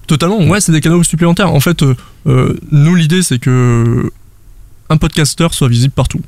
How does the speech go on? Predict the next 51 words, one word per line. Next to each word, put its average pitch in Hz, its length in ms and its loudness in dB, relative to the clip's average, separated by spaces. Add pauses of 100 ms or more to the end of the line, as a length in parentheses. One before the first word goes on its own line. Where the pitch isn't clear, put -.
(400)
Voilà. - 180 -2 (240)
Et 113 100 0
on 117 80 2
n'a 117 120 2
pas, 151 280 2
euh, 117 260 2
pareil, 135 360 2
on 120 100 2
n'a 113 300 0
aucune, 131 580 2 (520)
euh, 113 280 2 (280)
on - 80 0
n'est 120 80 4
pas 127 140 0
du 131 120 2
tout 147 100 0
réfractaire 143 440 0
à 139 80 2
une 127 100 4
plateforme 139 340 0
par 123 100 0
rapport 117 180 0
à - 20 2
une 143 60 2
autre. 180 220 -2
Au 120 60 -2
contraire, 143 480 0
l'idée 123 280 2
pour 131 160 0
nous, 160 140 2
c'est 123 140 -2
que - 120 -6
le 123 140 2
podcasteur, 139 580 0 (400)
euh, 117 140 0
immédiatement, 151 760 0
en, 120 420 2
euh, 110 60 2
publiant 151 340 2
son 143 140 0
podcast, 139 560 -2 (360)
il 131 80 0
se - 80 -2
retrouve 123 320 -2
partout, 143 440 -2 (320)
euh, 117 160 2
très 147 220 -2
facilement, 135 600 2
euh, 107 580 0
grâce, - 400 -2
euh, 104 160 0